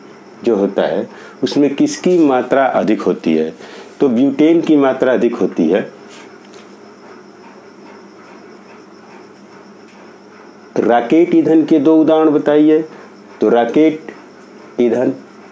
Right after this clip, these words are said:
methyl hydrogen और द्रवित hydrogen, ये answer हो जाते हैं।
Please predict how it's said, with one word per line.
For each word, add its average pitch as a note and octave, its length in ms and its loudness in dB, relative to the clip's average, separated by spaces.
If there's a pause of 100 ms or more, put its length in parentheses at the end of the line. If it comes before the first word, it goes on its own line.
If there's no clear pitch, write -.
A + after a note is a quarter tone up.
(540)
methyl C#3+ 440 2
hydrogen C3+ 760 2
और B2+ 160 2
द्रवित C#3 380 0
hydrogen, G#2+ 680 2 (1500)
ये D#3 440 2 (2750)
answer A2+ 320 0
हो G2+ 140 2
जाते E2+ 340 0
हैं। G#2+ 360 -2